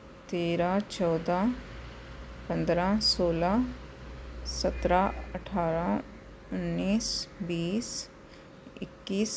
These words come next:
बाईस, तेईस। चलिए फिर मैं आपको ये पूरे जो है ये बनाकर पैंतीस चेन जो है फिर आपको ये मिलती हूँ।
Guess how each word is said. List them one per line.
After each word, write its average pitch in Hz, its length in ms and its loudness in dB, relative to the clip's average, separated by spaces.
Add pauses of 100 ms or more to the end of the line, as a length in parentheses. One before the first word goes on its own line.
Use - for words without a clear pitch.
(260)
बाईस, 175 480 4 (1400)
तेईस। 170 600 2 (2750)
चलिए 185 300 2
फिर 190 160 -2
मैं 185 120 2
आपको 175 260 2
ये 180 160 2
पूरे 180 360 2
जो 175 140 0
है 170 180 2
ये 170 100 2
बनाकर 165 480 2 (880)
पैंतीस 165 420 2
चेन 160 240 0
जो 160 140 0
है 190 240 2 (600)
फिर 160 140 4
आपको 147 280 4
ये 143 160 0
मिलती - 320 -2
हूँ। - 120 -2